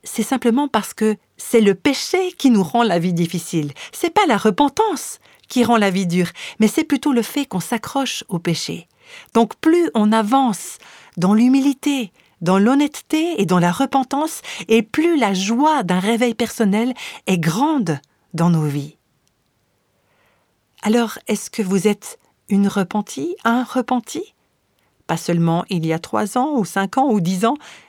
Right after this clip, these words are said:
mais aujourd'hui même. Est-ce que votre cœur est ouvert à Dieu, aujourd'hui, en ce moment ? Est-ce que vous êtes attentif, attentive à ce que Dieu révèle dans votre vie et qui lui déplaît ?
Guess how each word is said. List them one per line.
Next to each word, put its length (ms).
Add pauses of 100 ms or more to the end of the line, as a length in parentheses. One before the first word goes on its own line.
mais 260 (100)
aujourd'hui 560
même. 440 (600)
Est-ce 220
que 80
votre 300
cœur 360
est 160
ouvert 380
à 140
Dieu, 280 (580)
aujourd'hui, 600 (360)
en 120
ce 160
moment ? 280 (960)
Est-ce 160
que 100
vous 220
êtes 160
attentif, 800
attentive 580
à 60
ce 100
que 80
Dieu 240
révèle 500
dans 120
votre 320
vie 260 (220)
et 100
qui 200
lui 140
déplaît ? 460